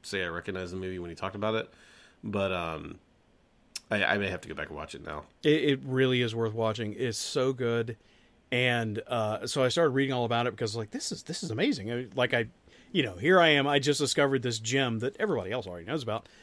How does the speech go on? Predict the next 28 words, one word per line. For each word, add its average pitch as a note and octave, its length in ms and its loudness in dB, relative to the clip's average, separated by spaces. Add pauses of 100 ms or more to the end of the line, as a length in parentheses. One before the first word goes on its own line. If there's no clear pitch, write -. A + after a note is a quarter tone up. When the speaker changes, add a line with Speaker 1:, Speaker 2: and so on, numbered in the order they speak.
(280)
Speaker 2:
because A2 340 -6
it A2 80 -10
revolution-, A2+ 460 -4
revolutionized A#2+ 600 -4
film. E3 240 -2 (500)
Um, B2+ 480 4 (540)
and C#3+ 100 6
it C#3 40 4
was A#2+ 180 0
really F#3+ 460 2
funny C#3 340 2
to C3+ 120 -4
read B2 500 0
that, A2+ 400 -2
uh, G#2 480 0 (200)
in G3 240 6
the B3+ 80 4
story, E3+ 480 4
he's F#3 340 0
on F#3 220 2
the D#3+ 60 -2
Confederate C#3+ 500 0
side. A#2 320 -2
He's, D#3+ 180 -4
he's D3+ 280 -4
a D#3 40 -4
Confederate C#3+ 480 0
soldier. C3+ 400 -2